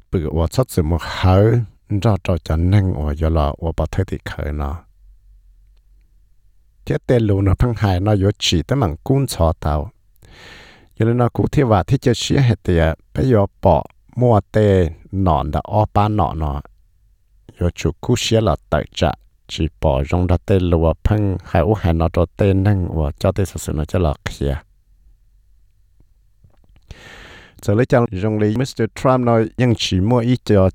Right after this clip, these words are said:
chỉ để chỉ cho là kia tiền này cho chơi thế nhiều nhỏ tới dự sự thế chuyện này ยัง tao chỉ nè phao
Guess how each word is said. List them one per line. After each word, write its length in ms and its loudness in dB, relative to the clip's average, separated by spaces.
chỉ 260 -6
để 140 0
chỉ 180 -2
cho 140 0
là 180 2
kia 240 2
tiền 200 0
này 120 2
cho 340 2
chơi 380 0
thế 180 0
nhiều 200 2
nhỏ 360 2
tới 120 0
dự 160 -2
sự 200 -4
thế 120 0
chuyện 240 -2
này 120 2
ยั 100 0
ง 180 -2
tao 280 2
chỉ 200 -6
nè 180 -2
phao 300 0